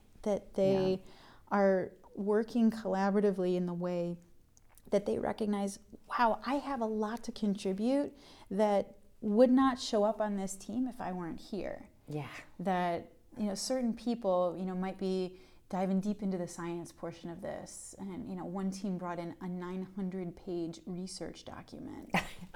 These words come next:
Speaker 1: They did nine hundred, I mean, I, they might have done more,
Speaker 2: By
Speaker 1: but
Speaker 2: the
Speaker 1: that
Speaker 2: way,
Speaker 1: was
Speaker 2: organized by
Speaker 1: or, right.
Speaker 2: category and all, like, it was pretty impressive. It wasn't just a nine hundred page, it was, I looked through that thing.
Speaker 1: Right?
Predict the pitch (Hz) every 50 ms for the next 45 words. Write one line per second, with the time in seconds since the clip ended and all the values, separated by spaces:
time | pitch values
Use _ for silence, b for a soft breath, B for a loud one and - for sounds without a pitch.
0 | 165 - - 262 262 254 220 262 226 220 233 - - 247 262 277 269 269 262 247
1 | - 226 226 247 - 220 240 214 185 196 240 226 247 254 254 269 254 233 262 254
2 | 233 226 247 269 220 175 190 196 202 202 - 196 190 - 226 190 208 202 214 208
3 | 202 202 185 165 165 160 156 175 190 190 - - - 175 170 254 269 269 - -
4 | 175 - 269 - 185 180 160 160 160 165 180 196 226 226 175 185 180 180 180 170
5 | 190 - 175 170 170 175 175 202 190 185 180 - 196 185 196 190 196 - - 302
6 | 277 277 254 233 208 190 - - 214 202 208 208 - 175 151 156 151 143 202 214
7 | 190 220 202 190 208 190 185 - 196 175 170 165 170 170 180 196 170 170 170 160
8 | 170 190 180 160 - 175 175 180 190 180 180 175 - - - 175 175 175 180 202
9 | 202 202 - - - 196 196 175 147 117 120 - - - 202 190 220 294 262 -